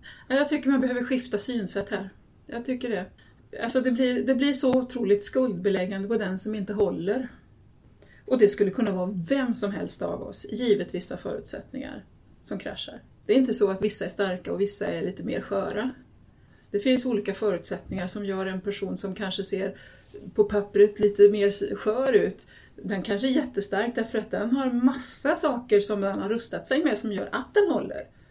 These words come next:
Och tvärtom, den som verkar jättestark har inte byggt upp det där omkring sig och kraschar totalt när någonting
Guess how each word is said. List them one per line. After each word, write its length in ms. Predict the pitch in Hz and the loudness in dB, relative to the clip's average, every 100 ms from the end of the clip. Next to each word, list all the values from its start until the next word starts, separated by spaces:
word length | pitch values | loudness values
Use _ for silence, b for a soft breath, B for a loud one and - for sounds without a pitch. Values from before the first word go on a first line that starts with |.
| b - | b -4
Och 180 | 277 | -2
tvärtom, 440 | 269 240 - 196 196 | 0 -4 -2 -2 0
den 140 | 220 | 0
som 160 | 208 208 | -2 0
verkar 280 | 226 202 202 | 0 2 2
jättestark 840 | 247 247 190 175 233 302 247 - B B | 2 -2 -6 -4 0 2 2 -2 B B
har 120 | - 330 | 2 2
inte 220 | 311 240 220 190 | 2 4 4 4
byggt 200 | 254 202 | 4 4
upp 220 | 262 - | 4 4
det 80 | 415 | 4
där 200 | 320 247 | 4 2
omkring 360 | 214 208 - | 0 -2 -2
sig 320 | - 180 - - | -2 -2 -4 -8
och 300 | - 285 269 | -6 -4 0
kraschar 300 | 269 254 403 | -2 0 2
totalt 880 | - - - - 415 269 - - - - - | 4 4 0 0 0 0 -4 -10 -20 -16 -6
när 140 | 254 | -4
någonting 560 | 190 185 180 - 180 | -2 -4 -6 -6 -8